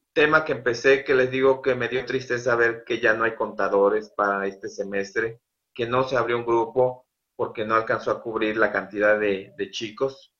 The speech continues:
solo llegaron ocho y tenía que ser un grupo de treinta. Entonces, algo está pasando, y eso sería preocupante,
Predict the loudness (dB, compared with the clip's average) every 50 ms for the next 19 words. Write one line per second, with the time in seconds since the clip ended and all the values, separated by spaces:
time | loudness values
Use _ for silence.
0 | _ _ _ _ -2 2 2 2 4 4 4 4 4 4 4 2 2 2 2 0
1 | -2 -2 -2 -4 -8 -12 -12 -8 -6 -6 -8 -8 -8 -6 -6 -6 -6 -6 -6 -2
2 | 0 0 0 0 0 -2 -4 -4 -2 -2 -2 -2 -2 -6 _ _ _ _ _ _
3 | _ _ -20 0 2 2 2 2 -2 -10 _ _ 6 6 6 6 4 0 -2 0
4 | 0 0 2 0 0 2 4 2 2 4 2 -2 -4 -4 -10 _ _ _ _ _
5 | _ _ _ _ _ -12 0 4 4 4 4 4 -2 -2 0 2 2 2 2 0
6 | -2 -2 -4 -8 -2 2 4 4 4 4 0 -4 -6 -6 -6 -10